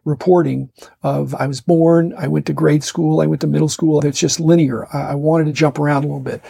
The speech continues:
So if there's something you feel like I've left out, so I'm answering the question with a question. I appreciate that. And again, through these other guests, it may just be that, that the best way to do it is to put it together from the different podcasts, uh, that have been released, uh, so far and will going forward. Okay, last question number five.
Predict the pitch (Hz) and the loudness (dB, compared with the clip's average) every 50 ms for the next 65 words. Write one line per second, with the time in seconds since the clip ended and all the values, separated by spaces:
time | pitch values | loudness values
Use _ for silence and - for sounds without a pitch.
0 | - - - - 175 151 - 170 139 - - 208 208 - 202 170 165 180 165 - | -18 -8 -2 0 0 2 2 2 2 2 2 2 2 2 2 2 2 2 2 2
1 | 180 170 160 151 151 147 - 143 131 139 147 147 131 - - 147 143 - 147 135 | 4 4 6 4 4 2 0 -2 0 2 2 0 0 0 0 0 2 0 0 -4
2 | - - 143 135 147 156 165 160 151 - 147 143 139 135 - 160 147 139 - - | -6 -4 -4 -2 0 0 0 0 0 0 -2 -2 -2 -2 -2 -2 -2 -2 -2 -6
3 | 139 147 147 151 151 - - 131 135 - - - 147 - - 143 - - 185 160 | -4 -2 -2 -2 -2 -4 -6 -8 -8 -8 -12 -16 -16 -14 -14 -6 0 0 2 2
4 | - - 151 143 131 151 143 127 - 139 - - - 147 143 135 151 147 127 135 | 2 2 2 2 2 0 0 2 2 0 -2 -6 -6 -6 -4 -2 0 -2 -2 -2
5 | - - 175 160 151 147 147 139 147 143 135 135 - 170 156 147 127 127 156 175 | -4 -2 2 4 4 4 4 2 2 0 0 0 0 0 0 0 2 2 2 4
6 | 165 147 135 - - 147 165 160 151 156 143 165 190 190 170 160 - - - 151 | 4 2 0 -4 -6 -4 0 0 0 2 2 2 2 4 2 0 0 2 2 4
7 | 143 139 123 135 127 - - - 170 147 135 127 - 151 131 147 151 143 - 165 | 4 4 4 2 0 0 -4 -10 -6 -6 -6 -6 -4 -2 0 2 2 2 2 2
8 | 147 135 131 123 147 147 147 139 131 131 127 - - 139 135 135 - 165 147 135 | 2 2 2 2 2 2 4 4 2 2 0 -2 -2 -2 -2 -2 0 -2 -2 -2
9 | - 135 139 139 139 135 127 131 127 _ - - - - - - - - 147 131 | -2 0 0 2 2 2 2 0 -2 _ -14 -20 -20 -20 -16 -10 -4 -2 0 2
10 | 127 131 156 - 139 135 139 135 - 139 131 - 139 127 127 - - 139 131 127 | 0 0 -2 -4 -4 -2 -2 0 0 -2 -2 0 0 0 0 0 0 0 0 0
11 | 135 - - - - - 123 127 135 143 139 139 127 131 135 123 123 135 147 139 | -2 -4 -6 -4 -4 -2 -2 -2 -2 0 0 0 0 0 0 -2 -2 -2 -2 -2
12 | 139 139 131 127 - - - - 135 135 - - 147 135 - - 135 131 127 139 | -2 0 0 -2 -2 -4 -4 -6 -6 -2 0 2 2 2 2 2 2 2 2 0
13 | 143 135 135 131 127 135 170 - - - 123 127 - - - - - - - - | -2 -2 -2 -2 -4 -6 -8 -8 -8 -8 -8 -8 -8 -12 -14 -14 -14 -20 -20 -20
14 | - - - - - - 214 - 170 147 131 165 190 165 - - 170 156 - 170 | -20 -20 -20 -6 -2 0 0 2 2 2 2 2 2 0 0 -2 -2 -2 -2 -4
15 | 156 147 135 - 160 151 131 - - - | -4 -6 -2 0 0 0 0 0 -4 -8